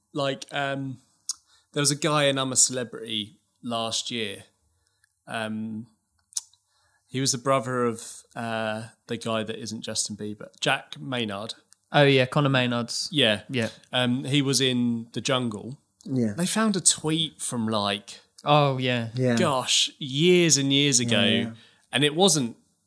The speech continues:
Speaker 1: it wasn't that bad, was it? I can't remember
Speaker 2: I
Speaker 1: what it was,
Speaker 2: can't
Speaker 1: but it was
Speaker 2: remember
Speaker 1: just,
Speaker 2: enough
Speaker 1: like,
Speaker 2: about it.
Speaker 1: slight racial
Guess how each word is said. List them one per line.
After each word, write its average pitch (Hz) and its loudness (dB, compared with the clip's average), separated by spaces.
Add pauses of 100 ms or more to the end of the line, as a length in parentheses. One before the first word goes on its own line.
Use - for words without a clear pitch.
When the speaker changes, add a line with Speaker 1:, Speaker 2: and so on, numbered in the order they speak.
(720)
Speaker 1:
it 143 -2
wasn't 139 0
that 135 0
bad, 117 -4
was 113 -4
it? 107 -8
I 107 -6
can't 127 -4
remember 110 0
Speaker 2:
I 135 8
Speaker 1:
what - -4
it - 0
was, 151 4
Speaker 2:
can't 135 2
Speaker 1:
but 127 6
it 120 8
was 120 2
Speaker 2:
remember 120 4
Speaker 1:
just, 147 6
Speaker 2:
enough 127 4
Speaker 1:
like, 123 0
Speaker 2:
about 117 6
it. - 4
Speaker 1:
slight 127 2
racial 113 -2